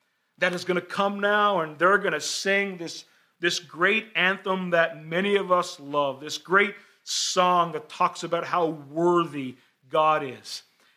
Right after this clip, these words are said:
And so I just encourage you now to, to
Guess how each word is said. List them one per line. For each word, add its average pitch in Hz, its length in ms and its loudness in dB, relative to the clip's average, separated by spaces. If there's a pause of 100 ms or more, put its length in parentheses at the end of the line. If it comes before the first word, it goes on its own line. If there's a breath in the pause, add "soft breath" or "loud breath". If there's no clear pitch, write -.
(140)
And 165 280 -2
so 175 160 4
I 240 160 6
just 247 200 2
encourage 208 640 0
you 202 80 -4
now 196 340 2
to, 151 180 0 (340 loud breath)
to 190 320 4